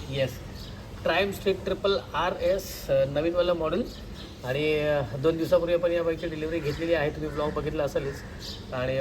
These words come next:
माझी इच्छा होती की मी जेव्हा पण नवीन बाईक घेईन, तेव्हा तिला घेऊन मी जाईन अक्कलकोट श्री स्वामी समर्थ मंदिरामध्ये दर्शन करायला आणि बाईकची पूजा करून घ्यायला, दोघांना, सर्वांना आशीर्वाद मिळावा ह्या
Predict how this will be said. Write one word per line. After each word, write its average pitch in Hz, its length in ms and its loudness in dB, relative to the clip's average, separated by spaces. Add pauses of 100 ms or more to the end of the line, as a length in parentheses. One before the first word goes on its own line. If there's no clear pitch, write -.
माझी 160 160 0
इच्छा 185 200 2
होती 226 180 4
की 220 80 0
मी 226 100 2
जेव्हा 202 180 4
पण 214 160 0
नवीन 202 240 0
बाईक 196 220 2
घेईन, 170 260 0
तेव्हा 160 200 0
तिला 175 160 0
घेऊन 170 220 4
मी 175 160 -4
जाईन 170 200 2
अक्कलकोट 170 440 -4 (100)
श्री 160 120 -4
स्वामी 151 220 -6
समर्थ 151 400 -4
मंदिरामध्ये 156 680 -2 (540)
दर्शन 135 240 2
करायला 190 400 2
आणि 190 280 -2
बाईकची 165 380 -4
पूजा 165 260 -2
करून 175 260 -2
घ्यायला, 165 280 0
दोघांना, 175 600 -2 (120)
सर्वांना 165 340 0
आशीर्वाद 170 360 2
मिळावा 165 220 0
ह्या 156 180 0